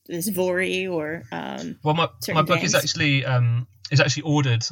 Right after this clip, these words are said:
Speaker 2: uh, in, in terms of the di-, like, the different behavioral rituals. So, uh, go into quite a lot of detail about the, um, uh, about in-, initiations,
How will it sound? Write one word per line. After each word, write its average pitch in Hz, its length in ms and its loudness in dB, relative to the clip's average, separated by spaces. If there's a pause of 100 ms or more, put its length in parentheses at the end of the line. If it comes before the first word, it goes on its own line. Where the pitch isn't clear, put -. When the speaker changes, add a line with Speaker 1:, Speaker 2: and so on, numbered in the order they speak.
(120)
Speaker 2:
uh, 123 220 0
in, 131 180 0
in 131 160 4
terms 123 300 0
of 120 140 -2
the 117 160 2
di-, 127 240 -4
like, 120 180 2
the 120 120 4
different 120 500 0
behavioral 120 440 0
rituals. 110 540 0
So, 110 260 0 (540)
uh, 113 160 0
go 123 120 0
into 123 180 4
quite 120 220 0
a - 20 2
lot 117 100 2
of 117 80 -6
detail 113 480 0
about 113 320 0
the, 107 240 2
um, 104 360 -2 (420)
uh, 107 260 0
about 117 240 0
in-, 123 220 4
initiations, 120 1120 0